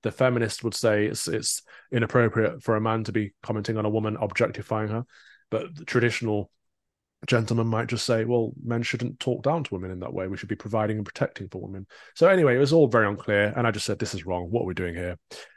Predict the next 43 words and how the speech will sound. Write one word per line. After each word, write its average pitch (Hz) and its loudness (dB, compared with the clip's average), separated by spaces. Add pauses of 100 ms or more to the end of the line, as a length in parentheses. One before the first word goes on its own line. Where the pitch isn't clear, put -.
(400)
But 98 2
I 92 2
made 90 -2
the 98 -10
mistake 98 -4
of 98 -6
doing 92 -4
it 104 -12
publicly, - -2 (420)
showing 95 -4
public - -2
support. - -8
And 101 -6 (580)
I 110 -2
think 123 -4
this 117 -2
is 120 0
what 123 2
we 123 2
should - 0
do. - -8 (300)
When 113 2
Gary 120 6
Lineker 123 4
got 110 -2
suspended, 120 -2
all 143 4
of - -4
his 104 -2
colleagues 101 -2
stood - -4
up - -8
for 104 -4
him, 110 -2 (480)
and 101 -2
he 113 4
got, 127 2
he 117 2 (460)
got 127 2
returned 127 0
to 104 -4
his 98 -4
role. 104 -2